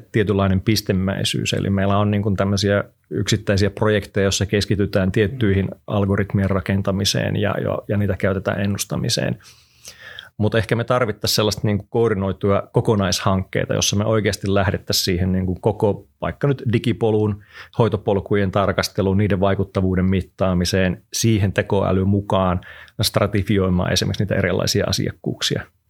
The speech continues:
ja sitä kautta tunnistamaan, että ketkä niin kuin hyötyy, ketkä ei, ketkä pärjää digitaalisilla ratkaisuilla, kenelle ehkä tällainen niin kuin kasvotusten tapahtuva asiointi olisi optimaalista.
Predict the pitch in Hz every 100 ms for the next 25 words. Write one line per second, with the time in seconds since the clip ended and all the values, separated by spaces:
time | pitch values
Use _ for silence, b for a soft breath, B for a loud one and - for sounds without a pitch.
0 | b b - 101 95 92 - 90 101 92
1 | - - 90 90 - 101 - 95 87 101
2 | 95 - 90 98 - - 92 92 92 B
3 | B B _ _ _ - 107 107 - 104
4 | 98 95 101 104 104 92 95 98 95 92
5 | 104 107 101 95 107 101 98 95 - 92
6 | 95 92 92 92 92 90 - 92 104 -
7 | - 92 92 90 - 95 - 95 90 92
8 | - 101 - 82 - 87 - 110 -